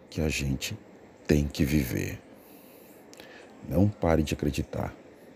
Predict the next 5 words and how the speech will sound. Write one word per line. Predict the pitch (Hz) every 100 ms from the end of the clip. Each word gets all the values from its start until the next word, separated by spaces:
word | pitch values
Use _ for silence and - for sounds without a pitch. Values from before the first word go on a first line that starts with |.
| - - - - - - - -
Algumas | - - 76 -
portas | 78 85 - -
podem | - 69 73 73
se | -
fechar | - 80 - 64 62